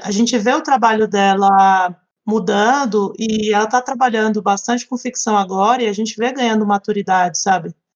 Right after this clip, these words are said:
E, e é interessante, assim, pensar nisso, nessas obras, porque você, por mais que você veja características ali de um material estrangeiro, sabe? Elas não são, elas já vêm com um olhar um pouco mais crítico, sabe? Que não é esse olhar, assim,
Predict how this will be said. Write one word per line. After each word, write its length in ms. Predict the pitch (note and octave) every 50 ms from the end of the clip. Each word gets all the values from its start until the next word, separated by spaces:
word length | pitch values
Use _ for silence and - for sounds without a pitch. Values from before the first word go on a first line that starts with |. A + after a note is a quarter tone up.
| _ -
E, 580 | - F#3+ F#3 F#3+ F#3+ F#3+ G3 F#3+ F#3+ F#3+ F#3+ F#3+ G3+
e 60 | G#3+
é 60 | G3
interessante, 480 | G#3+ G#3 A#3+ A#3 A#3 A#3 - B3+ B3 C4+
assim, 220 | C4 - C4 B3 A#3+
pensar 380 | A#3 A3 A3 G#3 - A3+ G#3+
nisso, 460 | G#3 G#3 G#3+ A#3 C#4 D4+ C#4+ - -
nessas 380 | G#3+ G3+ G3 G3 G3+ G3+ F3+ F3
obras, 600 | G3 G3+ A#3 C4 C#4 A#3 G#3 F#3+ F3 - - - _ _ _ _ -
porque 960 | - G3+ G3+ G3 G3 G3 - G#3+ G#3 G3+ G#3 G3+ G3+ G3 G3 F#3 - - _ _ _ _ - - -
você, 580 | F#3 F#3 F#3+ A#3 A#3+ - C#4 B3+ - - - _ _ -
por 140 | - C4+ A#3+
mais 220 | B3+ C#4 E4 D#4
que 60 | -
você 280 | C#4+ D4 D4 D4+ C#4 - - _ _ -
veja 680 | F#3+ F#3 F#3 G#3 A3 A#3 B3 C4 B3+ B3 C4 B3+ B3+ B3
características 1040 | B3+ - B3 A#3+ A#3+ A#3+ - C4+ C4 B3 A#3 A3 G#3+ G#3+ G3+ G3+ - - G#3+ F#3+ F#3
ali 360 | G3+ F#3+ F#3+ F#3+ F#3+ F#3+ F#3
de 500 | D#3+ D#3 F3+ F#3 F#3 F#3 F#3 F#3 F3+ - _ -
um 80 | - G3
material 400 | G3+ G3+ G3 G3 G#3+ G3+ G3 G3
estrangeiro, 800 | G3 - - F#3+ G3 F#3 F3+ E3+ G3 A3+ B3+ C4+ C4 A3 F#3 F3+ _ -
sabe? 320 | - - G#3+ G#3+ G3+ G3+
Elas 180 | G3+ G#3 G3 G3+
não 180 | A3+ A#3 A#3
são, 560 | A#3 - - A#3+ A#3+ A#3+ B3+ B3+ B3+ B3 - - -
elas 180 | - A3+ A3
já 120 | A3 C4+ B3+
vêm 200 | A3 C#4 D#4+ E4
com 100 | E4+ E4
um 80 | D#4
olhar 300 | C#4+ C4 B3+ B3+ C4 C4+
um 60 | C4
pouco 260 | A#3+ C#4 C#4+ D4+ - D#4+
mais 240 | D4 C#4 C4 -
crítico, 520 | - - - A#3 A3 G#3 G#3+ - - - F3
sabe? 460 | - - A3+ A#3 G#3+ F3 E3+ F3+ F3+
Que 200 | - - - A3+
não 180 | G#3+ G#3+ A3+ A#3+
é 340 | C4 C4+ B3+ B3+ - - - -
esse 280 | A3+ A#3 A3+ - -
olhar, 340 | A#3 G#3+ G#3 G3+ G3+ G#3 G3+
assim, 480 | G#3 G3+ - A3 G3+ G3 F#3+ F#3+ G3